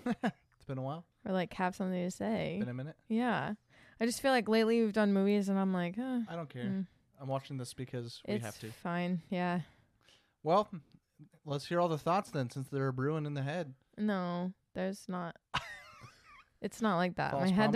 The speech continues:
Speaker 2: doesn't work like that. My head's not like,
Speaker 1: Okay.
Speaker 2: "Oh, this, this, this, this, this."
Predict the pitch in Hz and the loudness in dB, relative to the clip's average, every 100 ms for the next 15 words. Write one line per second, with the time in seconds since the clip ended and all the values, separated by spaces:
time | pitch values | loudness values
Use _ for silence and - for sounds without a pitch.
0 | 240 233 180 190 190 170 170 135 87 - | 6 4 2 0 0 -2 -2 -4 -4 -10
1 | - _ _ _ _ - _ _ _ _ | -20 _ _ _ _ -20 _ _ _ _
2 | _ - 202 202 214 208 202 185 156 170 | _ 0 4 4 2 -2 0 2 2 0
3 | 160 - 156 165 - _ - - 302 214 | -2 -6 -14 -16 -20 _ -8 -2 0 0
4 | 330 - 330 - 285 320 - 311 - 370 | -4 -4 -6 -6 -8 -8 -8 -10 -10 -8
5 | 320 214 | -8 -8